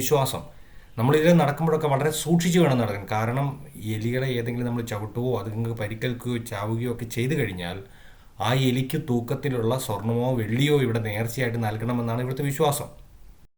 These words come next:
അതുകൊണ്ട് തന്നെ എലികൾ പാഞ്ഞു നടക്കുന്ന സ്ഥലങ്ങളിലൂടെ ഒന്നും ഒരുപാട് സമയം നിന്നില്ല. ക്യാമറ കൊണ്ട് സൂം ചെയ്ത് കുറേ വിഷ്വൽസ് മാത്രമേ ഞാൻ എടുത്തുള്ളൂ. വെള്ള എലിയെ കാണുന്നതാണ് ഏറ്റവും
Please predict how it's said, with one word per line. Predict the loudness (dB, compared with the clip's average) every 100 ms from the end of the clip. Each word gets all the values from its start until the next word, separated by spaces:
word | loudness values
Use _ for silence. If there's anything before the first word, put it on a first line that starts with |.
| _ -4
അതുകൊണ്ട് | -2 4 6 6
തന്നെ | 8 8 6 4
എലികൾ | 2 2 2
പാഞ്ഞു | 4 4 4
നടക്കുന്ന | 2 0 -2 -2
സ്ഥലങ്ങളിലൂടെ | -2 0 0 0 2 2
ഒന്നും | 2 0 -2
ഒരുപാട് | 0 2 2 2
സമയം | 4 4
നിന്നില്ല. | 4 4 0 -4 -10 -18 -6
ക്യാമറ | -4 0 0
കൊണ്ട് | 0 -2
സൂം | -2 -2 0
ചെയ്ത് | -2
കുറേ | -2 -6
വിഷ്വൽസ് | -6 -6 -4 -4
മാത്രമേ | -2 -2 0 2 0
ഞാൻ | -2
എടുത്തുള്ളൂ. | -6 -6 -6 -8 -14 -20 -20 -20 -20 -20 -2 2
വെള്ള | 6 8
എലിയെ | 10 8 8
കാണുന്നതാണ് | 6 4 2 -2
ഏറ്റവും | -4 2 4